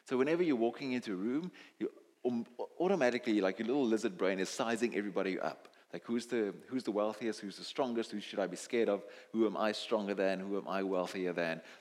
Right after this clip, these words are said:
to try and get yourself to the top of the heap, right? And, uh, it's, I think it's exactly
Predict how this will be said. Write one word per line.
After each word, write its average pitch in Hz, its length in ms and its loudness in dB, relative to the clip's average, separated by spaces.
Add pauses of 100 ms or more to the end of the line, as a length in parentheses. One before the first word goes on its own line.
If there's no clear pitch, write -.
to 104 60 -10
try 110 180 -2
and 101 80 -2
get 92 200 -6
yourself 90 340 -2
to - 80 -10
the 87 120 -2
top - 280 -8
of 82 80 -8
the 73 80 -8
heap, 80 340 -14 (560)
right? 78 220 -8 (840)
And, 117 180 4
uh, 120 120 2 (560)
it's, 123 260 2
I 156 60 -4
think 160 200 0
it's 139 120 0
exactly 113 520 0